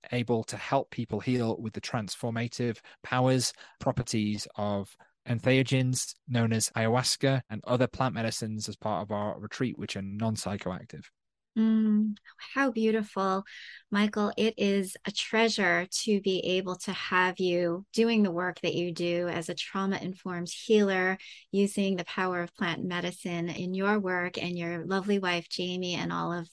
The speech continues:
Speaker 2: the gifts that she has and are willing to bestow,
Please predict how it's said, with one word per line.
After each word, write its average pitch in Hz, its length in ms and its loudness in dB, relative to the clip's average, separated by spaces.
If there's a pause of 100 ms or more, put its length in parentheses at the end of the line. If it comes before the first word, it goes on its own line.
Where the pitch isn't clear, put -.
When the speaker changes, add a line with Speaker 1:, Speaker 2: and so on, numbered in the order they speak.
Speaker 2:
the 196 80 -2
gifts 185 340 -4
that - 140 -4
she - 280 0
has 175 520 0
and 175 160 -4
are 175 120 -4
willing 202 260 2
to 214 140 -2
bestow, 190 560 0